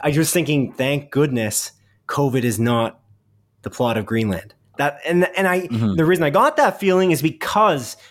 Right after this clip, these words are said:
Speaker 1: of the elements of realism and how they handle the situation. And I kinda miss Gerard Butler. I just haven't seen him in that much either. And I think he just did a great job.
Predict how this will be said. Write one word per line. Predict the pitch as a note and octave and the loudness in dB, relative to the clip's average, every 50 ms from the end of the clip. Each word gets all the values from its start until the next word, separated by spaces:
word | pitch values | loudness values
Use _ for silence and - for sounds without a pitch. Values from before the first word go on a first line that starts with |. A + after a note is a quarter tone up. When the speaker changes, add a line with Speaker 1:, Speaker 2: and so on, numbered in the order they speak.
| _ - | _ -6
Speaker 1:
of | C3 B2 | -4 0
the | C#3 C#3 | 2 2
elements | C3+ C3+ C3+ B2+ B2+ A#2 - | 2 2 2 0 0 -2 -4
of | A2 A2+ | -4 -2
realism | A#2 A#2 A2+ A2+ A2 G2+ G#2 G#2 | 0 2 2 2 0 0 0 0
and | G#2 G2+ | 0 -2
how | F#2+ - B2 B2 A#2 | -2 -2 -2 -2 -2
they | A#2 A2+ G2+ | -2 -4 -4
handle | - A#2+ A2+ A2 G#2+ G#2 | -4 -4 -4 -2 -2 -2
the | G2+ F#2+ | -4 -4
situation. | - G#2 - - G2 F#2+ F#2+ F#2+ - - G2+ F#2+ F#2+ | -6 -6 -4 -2 -2 -2 -2 -2 -4 -4 -6 -6 -8
And | F#2 F2+ F2 - - _ _ _ _ _ _ _ _ _ | -8 -10 -12 -14 -20 _ _ _ _ _ _ _ _ _
I | F3 | -2
kinda | A#3+ C4 C4 | 0 0 2
miss | A3 A#3+ A#3 A#3+ | 2 0 -2 0
Gerard | - F#3 F#3+ F3+ D#3 A#2 | 0 2 2 2 2 0
Butler. | A#2+ E3+ F#3 - C#3 A2+ | 0 0 0 0 0 -2
I | A2 A2+ | -2 -2
just | G#2+ A#2 - | -4 -2 -2
haven't | D3 C3+ B2 A#2 | -2 -2 -2 -4
seen | - - C3+ B2+ | -4 -2 -2 0
him | A#2+ A#2 | 0 0
in | A2 G#2+ | 0 -2
that | G#2+ G#2 G#2 | -2 -2 -2
much | G#2+ G#2 G2 - - | -4 -4 -4 -6 -6
either. | G#2 A2 B2+ B2+ A2+ G#2+ | -4 -4 -2 -2 -2 -2
And | G2 G2 | -2 -4
I | G2+ | -4
think | - A2 G2 | -6 -8 -12
he | G2+ F#2+ | -10 -8
just | - A2+ - - - | -8 -8 -8 -6 -6
did | G#2+ G2 | -6 -6
a | |
great | F#2+ - G2 F#2+ F2+ _ | -6 -6 -8 -8 -8 _
job. | - G2 F#2+ F#2+ F#2 _ | -12 -14 -14 -16 -16 _